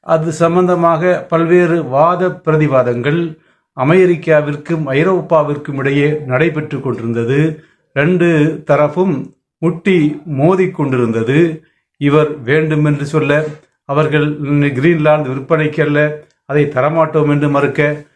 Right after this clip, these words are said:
பல்வேறு பிரச்சனைகளுக்கு மத்தியில என்னுடைய சொல்லை ஏற்காதவர்கள், என்னுடைய சொல்லை கிரீன்லாந்து பிரச்சனையில் ஏற்காத நாடுகளின் மீது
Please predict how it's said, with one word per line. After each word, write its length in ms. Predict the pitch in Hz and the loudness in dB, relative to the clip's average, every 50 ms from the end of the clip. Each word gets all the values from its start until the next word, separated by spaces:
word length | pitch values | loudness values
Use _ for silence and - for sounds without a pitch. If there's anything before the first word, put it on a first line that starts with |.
| _ _ _ | _ _ _
பல்வேறு 880 | - 143 147 160 160 175 170 175 170 165 165 160 156 147 156 - - - - | -6 -2 -2 0 2 2 2 2 2 2 4 4 4 2 0 -2 -6 -6 -2
பிரச்சனைகளுக்கு 760 | 151 156 156 - 185 180 185 175 147 160 151 143 147 135 127 | 0 0 0 0 0 2 2 2 2 2 0 0 -2 -2 -4
மத்தியில 680 | 123 120 - 127 120 113 117 120 135 143 151 156 156 156 - _ _ _ _ _ | -4 -4 -4 -4 -2 -2 0 0 0 0 0 0 -2 -6 -12 _ _ _ _ _
என்னுடைய 800 | - 135 139 156 170 160 160 160 156 156 160 160 160 151 151 - | -2 0 2 2 2 4 2 2 2 4 4 4 2 0 -2 -8
சொல்லை 680 | - - - - 147 151 170 170 180 180 196 190 - 190 | -16 -14 -6 -2 0 0 2 2 2 2 2 0 -2 -6
ஏற்காதவர்கள், 960 | 151 123 139 170 165 160 - 175 160 151 143 143 127 127 120 - 117 113 120 - _ _ _ _ _ _ _ - | -4 -2 -2 -2 -2 -2 -2 2 2 2 2 0 -2 -4 -4 -4 -6 -8 -8 -12 _ _ _ _ _ _ _ -4
என்னுடைய 520 | 143 143 170 175 160 165 165 156 156 143 | 0 2 2 2 2 2 2 2 2 2
சொல்லை 600 | - - - 151 143 160 180 175 180 190 196 190 143 131 | 0 -2 -2 -2 0 2 2 4 4 2 2 0 -2 -4
கிரீன்லாந்து 540 | 143 165 175 180 180 175 175 170 175 160 143 | -2 0 2 2 4 4 2 2 0 0 0
பிரச்சனையில் 680 | 147 156 151 151 156 151 147 143 196 208 165 143 - - - - _ _ _ _ - | 0 0 0 2 2 0 2 2 2 2 2 0 -2 -6 -16 -20 _ _ _ _ -6
ஏற்காத 760 | 127 127 147 175 185 180 185 190 190 185 185 185 185 202 196 | 0 2 2 2 2 0 0 0 2 4 4 4 4 2 2
நாடுகளின் 680 | 151 143 139 - 165 185 185 185 160 170 165 165 156 | 0 -2 -2 0 0 2 2 2 2 2 2 2 2
மீது 500 | 147 147 147 151 151 226 208 156 147 - | 4 4 4 4 2 2 0 0 -2 -4